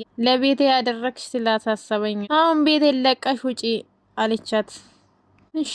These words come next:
በቃ ከዚህ በላይ ል-፣ ልሰማሽም ላይሽም አልፈልግም፣ ውጪልኝ አለቻት። እዚህ ቤት በነበረም ቆይታ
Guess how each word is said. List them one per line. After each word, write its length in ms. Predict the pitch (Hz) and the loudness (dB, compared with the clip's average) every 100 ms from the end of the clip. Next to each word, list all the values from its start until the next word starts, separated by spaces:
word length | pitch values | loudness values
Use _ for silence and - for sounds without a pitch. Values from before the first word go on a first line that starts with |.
| 285 | 0
በቃ 300 | 269 247 - 254 240 - _ | 0 -2 -2 -2 -2 -4 _
ከዚህ 320 | 254 247 262 | -4 -2 -4
በላይ 340 | 247 247 254 247 | -2 0 0 0
ል-፣ 200 | 233 247 240 - - 226 | -2 -2 -4 -8 -10 -4
ልሰማሽም 840 | 233 233 247 240 247 240 262 254 233 | -4 0 0 2 0 -2 -4 -2 0
ላይሽም 520 | 233 233 240 254 233 | 2 2 0 -4 -2
አልፈልግም፣ 680 | 220 220 - 220 208 196 202 - _ _ _ _ _ | -2 -4 -6 -6 -4 -6 -10 -12 _ _ _ _ _
ውጪልኝ 640 | 294 330 - 339 285 285 247 | 0 0 0 -2 0 0 0
አለቻት። 600 | 208 202 - - 208 - - - _ _ _ _ - | -2 -4 -8 -8 -8 -8 -16 -20 _ _ _ _ -8
እዚህ 240 | 240 311 | -2 0
ቤት 240 | 294 311 - | 2 0 2
በነበረም 680 | 285 269 277 226 269 277 262 247 | 2 2 2 2 2 2 0 0
ቆይታ 380 | 262 262 269 | 0 0 0